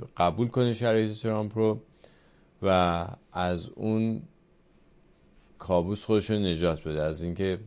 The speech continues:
تمام حسابشون بلاک بشه بیرون و بچه‌هاشون هم دستگیر بشن.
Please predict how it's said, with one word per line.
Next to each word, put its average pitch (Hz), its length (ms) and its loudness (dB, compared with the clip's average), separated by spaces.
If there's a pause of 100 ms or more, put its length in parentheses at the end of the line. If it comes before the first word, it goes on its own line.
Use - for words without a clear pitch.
(120)
تمام 82 360 -2
حسابشون 87 600 -2
بلاک 90 320 0
بشه 113 260 -4
بیرون 113 520 -2 (800)
و 92 180 6
بچه‌هاشون 85 640 0
هم 92 120 -2
دستگیر 76 420 -2
بشن. 73 320 -10